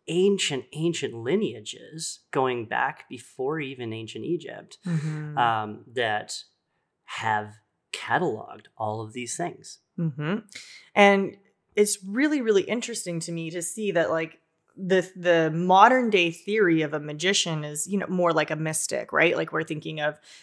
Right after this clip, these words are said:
Speaker 2: the psychic and, you know, the, who maybe does a little bit of magic, or the witch who does spells with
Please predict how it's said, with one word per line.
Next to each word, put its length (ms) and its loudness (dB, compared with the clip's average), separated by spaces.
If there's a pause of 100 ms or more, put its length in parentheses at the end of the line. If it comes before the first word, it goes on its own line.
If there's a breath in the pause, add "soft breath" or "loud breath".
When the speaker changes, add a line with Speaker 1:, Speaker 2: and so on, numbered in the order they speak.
(120)
Speaker 2:
the 140 6
psychic 840 6
and, 320 -2
you 80 -4
know, 200 0
the, 360 -2 (100)
who 480 2 (300 soft breath)
maybe 240 6
does 160 4
a 60 4
little 180 0
bit 100 0
of 60 4
magic, 500 4
or 140 2
the 100 0
witch 520 4
who 100 0
does 340 2
spells 680 8
with 180 2